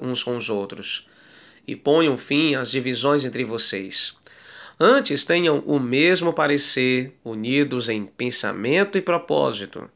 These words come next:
pois alguns membros da família de Cloé me informaram do,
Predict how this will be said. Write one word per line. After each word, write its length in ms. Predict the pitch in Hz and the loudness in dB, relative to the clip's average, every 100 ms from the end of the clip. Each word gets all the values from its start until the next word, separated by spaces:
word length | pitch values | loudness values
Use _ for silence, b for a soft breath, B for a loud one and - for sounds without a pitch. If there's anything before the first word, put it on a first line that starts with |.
| b b b b | b b b b
pois 200 | - 107 | -8 -2
alguns 440 | 107 104 156 196 156 | -2 0 2 2 2
membros 440 | 165 226 196 151 | 2 2 0 -2
da 100 | 165 | -2
família 480 | - 160 139 165 175 | -2 -2 0 0 -2
de 140 | 165 | -4
Cloé 640 | - 151 143 135 123 131 - - B B B B | -4 0 2 2 2 0 -2 -14 B B B B
me 160 | 170 196 | 0 2
informaram 840 | 294 285 220 151 131 127 139 143 | 0 2 2 2 2 2 2 2
do, 280 | 139 123 | 0 -4